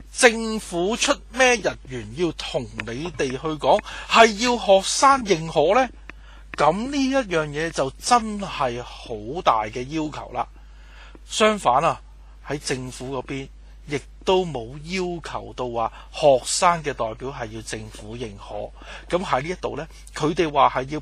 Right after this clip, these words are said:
平等對話。老實講，今次 A 軍睇完之後，係覺得呢個係不平等對話去形容啊。好啦，第二點啦，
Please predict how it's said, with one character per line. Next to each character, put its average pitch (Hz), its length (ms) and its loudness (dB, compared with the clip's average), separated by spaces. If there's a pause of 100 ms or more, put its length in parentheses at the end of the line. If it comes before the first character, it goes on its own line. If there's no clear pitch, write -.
平 110 360 -8
等 110 260 -6
對 127 200 -2
話。 110 240 -6 (280)
老 123 140 -10
實 123 180 -6
講， 113 260 -8 (420)
今 180 280 0
次 - 260 -6
A 151 160 -4
軍 143 220 -4
睇 123 60 -10
完 113 220 -10
之 123 200 -10
後， 104 120 -10 (320)
係 156 180 4
覺 147 280 -2
得 180 220 4
呢 180 80 -6
個 151 100 -4
係 117 140 -8 (180)
不 196 120 10 (280)
平 104 360 -8
等 127 260 -4
對 120 260 -2
話 110 300 -4 (320)
去 127 160 -4
形 117 100 -8 (160)
容 98 100 -14 (120)
啊。 - 100 -18 (1200)
好 262 80 4
啦， 294 140 6 (580)
第 151 60 2
二 156 60 4 (160)
點 170 140 -6
啦， 202 160 0